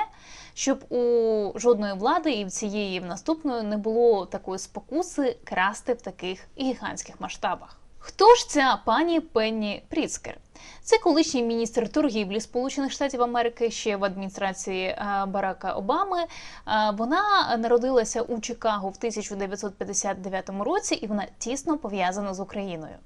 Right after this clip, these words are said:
Думаю, всі знають, що таке готелі Хаят. Так от, вони належать родині Пріцкер. Е, самій Пенні і її численним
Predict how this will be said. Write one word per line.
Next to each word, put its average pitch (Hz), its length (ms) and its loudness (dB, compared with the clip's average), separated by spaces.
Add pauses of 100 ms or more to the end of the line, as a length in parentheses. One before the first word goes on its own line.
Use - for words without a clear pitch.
(140)
Думаю, 277 480 6
всі 269 320 4
знають, 202 460 0
що - 180 -4
таке 196 340 0
готелі 196 460 -2
Хаят. 277 400 0 (200)
Так 208 200 -4
от, 359 280 0
вони 214 300 -2
належать 220 640 0
родині 196 680 -4
Пріцкер. 220 520 -4 (300)
Е, 185 260 -4
самій 294 400 2
Пенні 302 360 4
і - 120 -6
її 220 340 -2
численним 208 560 -6